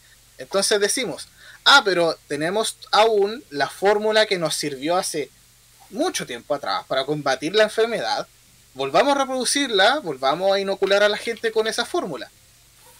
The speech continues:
Pero ¿qué pasa? El virus ahora es más fuerte.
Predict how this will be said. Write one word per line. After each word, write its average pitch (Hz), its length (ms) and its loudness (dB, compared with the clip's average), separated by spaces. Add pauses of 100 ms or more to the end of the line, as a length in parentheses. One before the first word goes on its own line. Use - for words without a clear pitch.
(180)
Pero 160 180 -2
¿qué 214 120 4
pasa? 254 320 2
El 131 200 -6
virus 165 240 -2
ahora 180 200 4
es 175 60 -4
más 180 160 -4
fuerte. - 480 -6